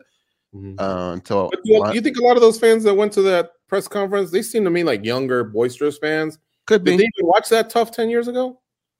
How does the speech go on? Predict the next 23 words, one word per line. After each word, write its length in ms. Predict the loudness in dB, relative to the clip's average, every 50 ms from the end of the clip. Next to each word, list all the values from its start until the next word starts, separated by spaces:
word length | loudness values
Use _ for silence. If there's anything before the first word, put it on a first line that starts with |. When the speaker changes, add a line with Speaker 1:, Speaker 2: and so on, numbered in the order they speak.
| _ _ _ _ -20 _ _ -6
Speaker 2:
I 80 | -4 -2
don't 160 | -2 -2 0
know. 280 | 0 0 -2 -2 -4 -8 _ _
But 100 | -2 -2
remember, 260 | 2 2 2 2 4
that 200 | 4 4 2 0 0
carried 380 | 0 2 2 2 0 -4 -8 -4 -2
a 80 | -2 0
while. 440 | 0 0 0 0 0 0 0 -2
Like, 200 | -2 -6 -8 -8
even 240 | -8 -6 -4 -2 -2
when 220 | -2 -2 -4 -6 -10
she 380 | -16 -14 -12 -8 -8 -8 -6 -6
ended 220 | -6 -6 -4 -4
up 100 | -6 -4
fighting 320 | -2 -2 -2 -2 -4 -4
Randa 300 | -4 -4 -2 -2 -2 -4
Marcos 560 | -2 -2 -4 -4 -4 -4 -4 -4 -4 -4 -8 -8
and 100 | -6 -4
all 200 | -4 -2 -2 -4
that, 80 | -4
like, 180 | -6 -8 -10 _ _ _ _ _ _ _ _ _ _ _ _ _ _ _ _
um, 440 | -10 -8 -6 -6 -6 -8 -8 -10 -14